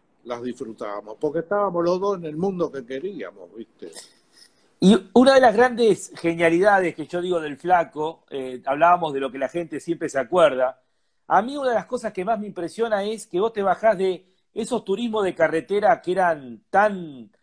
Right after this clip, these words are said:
Speaker 2: tan toscos y pasás a manejar directamente un auto de fórmula. Primero corriste algunas carreras en la mecánica argentina Fórmula dos y después te fuiste a correr a Europa. Una locura, es como pasar de una, de un deporte al otro, Flaco.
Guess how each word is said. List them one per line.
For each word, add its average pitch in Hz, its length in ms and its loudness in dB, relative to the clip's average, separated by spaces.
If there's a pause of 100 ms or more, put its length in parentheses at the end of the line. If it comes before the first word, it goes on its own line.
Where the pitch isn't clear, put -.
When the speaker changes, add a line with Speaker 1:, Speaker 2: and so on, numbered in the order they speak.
(200)
Speaker 2:
tan 208 260 2
toscos 175 720 2 (440)
y 185 120 -12
pasás 220 360 0
a 233 60 4
manejar 185 420 0
directamente 196 520 -2
un 190 80 -2
auto 190 200 -2
de 170 120 -2
fórmula. 151 560 2
Primero 185 440 -4
corriste 170 360 -2
algunas 180 260 0
carreras 170 460 -2
en 156 120 -8
la 143 380 2 (320)
mecánica 196 480 0
argentina 175 460 -2
Fórmula 196 320 -2
dos 240 280 -2
y 170 80 -4
después 175 240 -2
te 196 120 -4
fuiste 214 200 -6
a 160 60 2
correr 160 280 0
a - 20 8
Europa. 170 640 2 (320)
Una 294 180 0
locura, 180 600 0
es 233 100 -2
como 202 640 0
pasar 233 380 2
de 208 120 -2
una, 202 560 0
de 151 120 -10
un 247 80 -6
deporte 214 440 0
al 196 100 0
otro, 175 320 0
Flaco. 110 460 -8